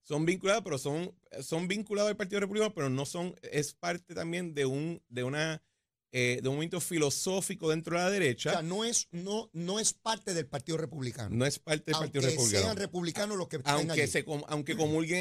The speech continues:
Speaker 1: en común, porque, por ejemplo, hay una conferencia que se llama natcon Europa,
Speaker 2: Ok.
Speaker 1: y se hace en Europa, así que tiene, eh, es más amplio que solamente los Estados Unidos.
Speaker 2: Ok.
Speaker 1: Pero en esa conferencia
Speaker 2: Ujú.
Speaker 1: estaba, habló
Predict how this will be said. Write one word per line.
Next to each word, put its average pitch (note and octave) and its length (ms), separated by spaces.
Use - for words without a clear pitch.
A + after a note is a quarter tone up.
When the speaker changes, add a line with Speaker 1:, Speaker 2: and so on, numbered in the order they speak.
Speaker 1:
en - 60
común, A3 420
porque, C3 220
por B2 100
ejemplo, A#2 360
hay G#2 120
una A#2 140
conferencia C3+ 500
que B2 80
se A#2 80
llama A#2 140
natcon D#3+ 680
Europa, A2 540
Speaker 2:
Ok. A2 120
Speaker 1:
y G#2 40
se - 60
hace F#2 140
en G2 80
Europa, C#3 300
así G2 100
que F#2 80
tiene, G#2 360
eh, G#2+ 280
es A2 240
más A2+ 340
amplio A2+ 340
que G2 80
solamente F#2+ 360
los F#2 100
Estados F#2 300
Unidos. C3+ 400
Speaker 2:
Ok. G#2 160
Speaker 1:
Pero C3 140
en C3+ 60
esa C#3+ 140
conferencia G#3+ 840
Speaker 2:
Ujú. B2 280
Speaker 1:
estaba, F3+ 800
habló C3 460